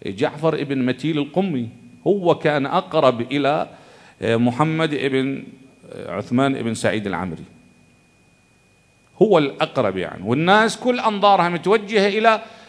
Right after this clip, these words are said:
جعفر بن متيل. وكان لما كان يعالج أنفاسه الأخيرة السفير الثاني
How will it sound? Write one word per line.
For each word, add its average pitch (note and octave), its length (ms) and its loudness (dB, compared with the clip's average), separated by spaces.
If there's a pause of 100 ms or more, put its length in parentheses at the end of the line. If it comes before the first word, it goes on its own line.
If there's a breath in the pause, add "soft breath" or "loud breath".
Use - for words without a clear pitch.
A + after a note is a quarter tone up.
(280 loud breath)
جعفر F3+ 520 2
بن E3 200 0
متيل. D#3+ 360 -2 (560)
وكان E3+ 520 -2
لما C3 560 -2 (760 loud breath)
كان D#3+ 240 0
يعالج B2 1000 -4
أنفاسه C3 520 -2
الأخيرة A#2+ 480 -2
السفير A2 400 0
الثاني G2 460 -2